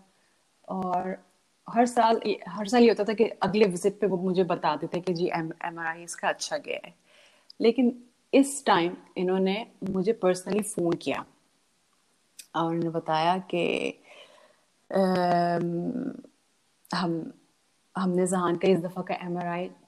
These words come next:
चेक किया है और we are sorry to inform you कि, अ, जो डिजीज है वो अब तेजी से इसके ब्रेन में फैल रही है।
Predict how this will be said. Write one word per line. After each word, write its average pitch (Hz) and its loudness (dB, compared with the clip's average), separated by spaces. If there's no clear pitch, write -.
चेक - -8
किया 165 -4
है 208 -8
और 175 -2
we 180 -2
are 175 -2
sorry 175 0
to 185 2
inform 175 -4
you 190 -2
कि, 170 2
अ, - -10
जो 165 -6
डिजीज 185 -2
है 180 0
वो 170 -2
अब - -6
तेजी 180 0
से 185 -6
इसके 170 -4
ब्रेन 170 -2
में 185 -8
फैल 151 -12
रही 151 -20
है। - -20